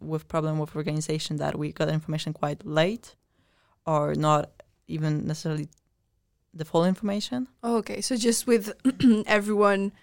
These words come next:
Speaker 2: um, organizing the P P L E course, kind of, they weren't really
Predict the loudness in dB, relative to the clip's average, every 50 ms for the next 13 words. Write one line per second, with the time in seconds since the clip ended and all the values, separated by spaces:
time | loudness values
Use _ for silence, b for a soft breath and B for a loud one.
0 | b b b b _ _ -2 0 2 2 2 2 0 0 -2 -2 -6 -8 -8 -12
1 | -14 _ _ _ _ _ _ _ _ _ _ _ _ _ 6 6 6 8 6 4
2 | 2 2 2 0 0 0 -2 -2 -2 -2 -4 -6 -6 -6 -6 -6 -6 -6 -6 -8
3 | -8 -4 -4 -2 -2 -2 -4 -6 -6 -6 -6 -6 -6 -8 -12 -14 -16 _ 0 2
4 | 4 4 4 2 0 -2 -2 -2 0 0 -2 -2 -4